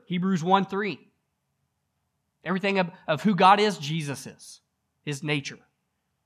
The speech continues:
And here we see Jesus is the glory of God revealed. Now, most days, Jesus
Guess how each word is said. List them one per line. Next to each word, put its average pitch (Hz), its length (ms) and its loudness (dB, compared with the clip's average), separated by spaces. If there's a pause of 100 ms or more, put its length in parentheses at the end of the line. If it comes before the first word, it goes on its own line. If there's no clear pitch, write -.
(320)
And 127 120 -14
here 151 460 -2
we 139 180 -4
see 151 420 -6 (180)
Jesus 170 680 -2 (120)
is 147 460 -4 (200)
the 139 80 -10
glory 156 500 -4
of 147 120 -6
God 117 440 -4
revealed. 135 540 -4 (2500)
Now, 135 100 -8
most 156 280 -4
days, 175 300 -2
Jesus 165 800 -6